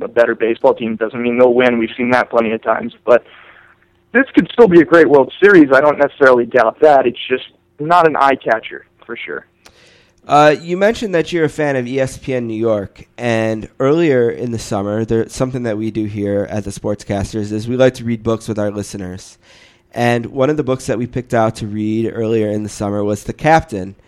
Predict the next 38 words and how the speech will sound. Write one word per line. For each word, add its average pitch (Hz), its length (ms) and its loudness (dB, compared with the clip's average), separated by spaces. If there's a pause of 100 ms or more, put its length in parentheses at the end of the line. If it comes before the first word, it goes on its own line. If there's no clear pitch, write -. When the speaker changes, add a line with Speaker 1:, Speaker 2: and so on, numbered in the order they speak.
(360)
Speaker 2:
And 113 500 -4
I 87 140 -6
know 117 140 -2
that 117 200 -4
you're 117 100 -4
a 107 40 -8
big 110 260 -8
Yankees 107 400 -8
fan, 113 440 -4
a 101 80 -8
fan 104 280 -6
of, 104 280 -12
I 107 80 -10
assume, 110 340 -8
Derek 107 280 -2
Jeter. 110 500 -2
And 113 420 -4 (420)
I 120 60 -2
don't 156 100 4
know 185 60 2
if 165 120 2
you 165 60 -4
got 160 140 4
a 156 40 -2
chance 147 340 -4
to 139 100 -6
read 127 160 -4
The 127 60 -4
Captain 117 380 -2
or 135 60 -2
not. 104 300 0
It 104 140 -2
probably 131 200 4
doesn't 120 260 -2
matter 110 280 -2
if 104 140 -8
you 107 60 -8
did. 110 460 2